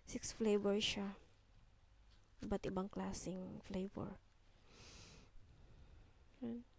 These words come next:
Bili din kayo, guys, kung gusto nyo din. Meron din po ka-, nito sa, ano, sa Pilipinas. Kung gusto, mga gusto po mag-order, pwede lang, pwede nyo po akong i-P M. Para i-recommend ko po sa inyo yung WeChat niya.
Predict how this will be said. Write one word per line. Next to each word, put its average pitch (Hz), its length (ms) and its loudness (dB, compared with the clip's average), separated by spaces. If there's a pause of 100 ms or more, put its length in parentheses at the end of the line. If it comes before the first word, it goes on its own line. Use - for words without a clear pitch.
(960)
Bili 202 160 4
din 214 160 4
kayo, 208 240 2
guys, 208 480 0
kung 208 160 -4
gusto - 240 -2
nyo 202 160 2
din. 190 400 2 (480)
Meron 226 320 8
din 226 160 6
po 214 80 4
ka-, - 160 0
nito 208 240 2
sa, 196 400 2
ano, 190 240 -2
sa - 80 -2
Pilipinas. 170 960 0 (420)
Kung 202 160 2
gusto, 208 240 6
mga 226 240 6
gusto 233 240 2
po - 80 4
mag-order, 202 640 6
pwede 196 240 8
lang, 196 320 2
pwede 202 240 6
nyo 208 160 4
po 175 80 4
akong 180 240 0
i-P 170 320 0
M. 185 160 -2 (1040)
Para 208 160 4
i-recommend 190 560 6
ko - 80 -4
po 190 80 6
sa 180 160 2
inyo 185 240 2
yung 165 80 2
WeChat 180 400 -2
niya. 190 240 -8